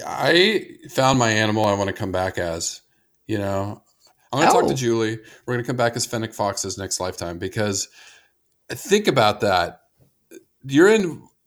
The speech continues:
Speaker 1: an area on Earth where there's very few humans. Your, your habitat's actually expanding, which isn't good for everybody, but you don't have a lot of pressure,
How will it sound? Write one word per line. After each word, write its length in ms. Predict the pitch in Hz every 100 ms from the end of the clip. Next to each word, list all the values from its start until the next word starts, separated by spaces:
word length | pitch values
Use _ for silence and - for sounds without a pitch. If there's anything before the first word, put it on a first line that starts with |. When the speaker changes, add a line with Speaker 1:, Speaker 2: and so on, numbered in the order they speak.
| -
Speaker 1:
an 140 | 135
area 320 | 123 131 156
on 80 | 143
Earth 360 | 113 120 135 131
where 80 | 113
there's 160 | 107
very 240 | 110 110 113
few 220 | - 120
humans. 640 | 113 101 95 101 135 - - _ _ _ _ _ _ _ _
Your, 280 | - 131 120 113
your 100 | 110
habitat's 420 | 135 165 156 127
actually 240 | 120 -
expanding, 400 | 92 - 92 104
which 140 | 165 175
isn't 220 | 165 131
good 160 | 104
for 100 | -
everybody, 480 | 69 71 - 92 117 -
but 260 | 104 80 - _ - _ _ _ _ _ _ _
you 140 | - 117
don't 200 | 123 139
have 180 | 156 139
a 40 |
lot 360 | 113 110 117 131
of 140 | 123
pressure, 680 | - 120 - 104 98 107